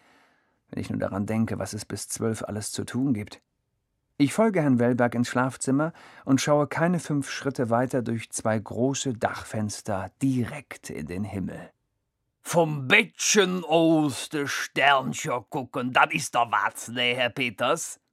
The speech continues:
Na, ich weiß nicht, wende ich ein. Was ist, wenn einem Habicht ins Auge kackt?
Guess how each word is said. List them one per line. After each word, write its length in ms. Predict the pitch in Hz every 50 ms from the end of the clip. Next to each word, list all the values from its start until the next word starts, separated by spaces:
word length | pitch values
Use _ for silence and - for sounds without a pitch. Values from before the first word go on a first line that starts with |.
| _ -
Na, 380 | - 73 76 69 69 69 78
ich 160 | 87 92 95
weiß 300 | 95 87 80 85 - -
nicht, 280 | - 64 80 82 - - _ _ _ _ _ _
wende 260 | 101 107 104 104 101
ich 220 | 76 98 98 117
ein. 260 | 101 95 90 92 92 - _ _ _ _ _ _ _
Was 220 | - 110 117 120 117
ist, 160 | 131 123 113
wenn 120 | 127 127
einem 320 | 120 110 123 123 123 120 117
Habicht 460 | 117 127 123 117 107 117 113 107 120
ins 160 | 113 113 101
Auge 340 | 90 82 104 110 107 107 101
kackt? 400 | - - 123 147 - - - -